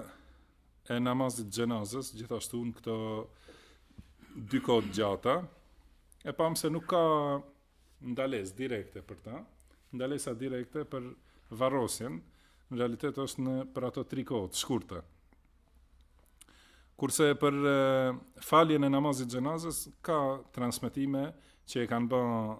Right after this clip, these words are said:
sahabët, ka dy transmetime sahiha nga Abdullah ibn Omeri, radhiyallahu anhuma, e, të tjera, do të thonë se e kanë fal në këtë, e, në këto kohë, do të thonë pas namazit të sabahut ose pas namazit të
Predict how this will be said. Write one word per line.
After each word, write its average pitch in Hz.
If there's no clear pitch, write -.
sahabët, 135
ka 127
dy 123
transmetime 120
sahiha 123
nga 120
Abdullah 120
ibn 113
Omeri, 135
radhiyallahu 135
anhuma, 143
e, 127
të -
tjera, 147
do 127
të -
thonë 139
se 143
e 131
kanë 123
fal 127
në 113
këtë, 113
e, 101
në 110
këto 120
kohë, 98
do 98
të 92
thonë 104
pas 113
namazit 113
të 120
sabahut 117
ose 107
pas 110
namazit 107
të 104